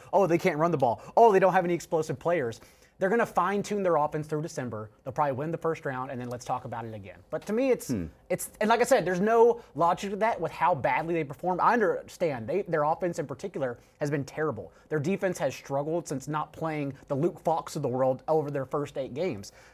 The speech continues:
Speaker 1: But it's still, it's, it, it's just like, why
Speaker 2: But
Speaker 1: should I worry? Like,
Speaker 2: these,
Speaker 1: why?
Speaker 2: these are the six teams in the playoffs right now for the A F C: Baltimore, New England,
Speaker 1: Mm-hmm.
Speaker 2: Kansas City, Houston, Buffalo, and Pittsburgh. The Patriots have the second worst defense of that six group.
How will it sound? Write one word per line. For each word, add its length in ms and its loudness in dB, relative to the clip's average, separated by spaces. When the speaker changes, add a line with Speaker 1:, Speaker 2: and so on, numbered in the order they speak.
Speaker 1:
But 100 4
it's 140 -2
still, 560 4
it's, 240 -2
it, 580 -12
it's 100 -8
just 200 -12
like, 200 -4
why 360 0
Speaker 2:
But 80 6
Speaker 1:
should 100 0
I 80 2
worry? 380 0
Like, 160 -8
Speaker 2:
these, 100 2
Speaker 1:
why? 300 0
Speaker 2:
these 260 0
are 80 6
the 120 0
six 280 -2
teams 320 -2
in 60 -4
the 100 -2
playoffs 400 0
right 160 0
now 140 -4
for 100 -12
the 80 -2
A 160 -2
F 100 -8
C: 220 -16
Baltimore, 520 0
New 140 -2
England, 320 -4
Speaker 1:
Mm-hmm. 160 -8
Speaker 2:
Kansas 360 -2
City, 360 -4
Houston, 480 -6
Buffalo, 540 2
and 180 -6
Pittsburgh. 440 -6
The 100 2
Patriots 440 0
have 100 -2
the 80 -2
second 320 -2
worst 220 -4
defense 340 -8
of 80 -8
that 160 -8
six 220 -12
group. 180 -14